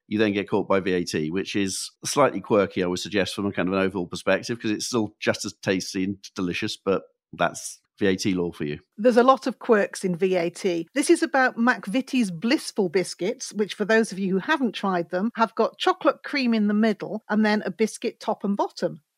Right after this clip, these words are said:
Speaker 2: So far, so good. The trouble was that the lid didn't completely cover the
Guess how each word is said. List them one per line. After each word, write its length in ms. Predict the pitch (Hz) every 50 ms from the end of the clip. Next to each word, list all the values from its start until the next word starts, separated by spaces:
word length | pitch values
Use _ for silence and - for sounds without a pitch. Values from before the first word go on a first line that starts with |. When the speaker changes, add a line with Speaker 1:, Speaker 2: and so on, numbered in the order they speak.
| _
Speaker 2:
So 260 | _ - - 214 190 175
far, 240 | - 196 185 185 175
so 200 | - - 190 190
good. 340 | 180 - 269 233 175 151 - _ _ _ -
The 60 | 202
trouble 340 | - - 359 - 302 247 196
was 280 | 196 175 180 180 -
that 140 | - - -
the 120 | 180 202
lid 400 | 220 240 294 294 226 185 165 - _
didn't 260 | 233 214 220 196 -
completely 560 | - 196 214 - - - 311 311 - 214 214
cover 520 | - - - 226 196 165 202 180 170 - -
the 320 | _ 190 180 175 175 175